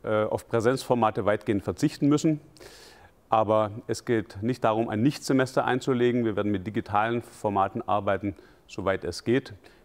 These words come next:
Bitte bleiben Sie in Kontakt mit Ihren Fakultäten, mit Ihren Dozentinnen und Dozenten, um zu sehen, was wie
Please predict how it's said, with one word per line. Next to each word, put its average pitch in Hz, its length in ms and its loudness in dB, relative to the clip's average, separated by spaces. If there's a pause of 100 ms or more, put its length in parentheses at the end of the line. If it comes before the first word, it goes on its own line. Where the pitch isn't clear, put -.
(100)
Bitte 120 340 2 (600)
bleiben 107 220 0
Sie 110 80 -2
in 107 120 -2
Kontakt 107 420 -2
mit 107 200 -4
Ihren 98 340 -4 (100)
Fakultäten, 117 560 -2
mit 104 120 -4
Ihren 101 200 -4
Dozentinnen 107 540 -2
und - 160 -8
Dozenten, 101 440 -2
um 104 140 -8
zu 104 80 -6
sehen, 92 300 -2 (380)
was - 440 0
wie 104 240 0